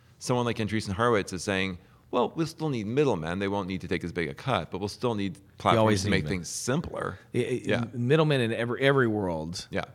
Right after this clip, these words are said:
Speaker 2: facilitate transactions,
Speaker 1: Yeah.
Speaker 2: create transactions, bring it to your attention. They say,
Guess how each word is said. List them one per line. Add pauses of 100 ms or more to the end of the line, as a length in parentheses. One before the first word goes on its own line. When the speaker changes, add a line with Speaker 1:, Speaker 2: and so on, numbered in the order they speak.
(100)
Speaker 2:
facilitate
transactions,
Speaker 1:
Yeah.
Speaker 2:
create
transactions, (320)
bring
it
to
your
attention.
They
say,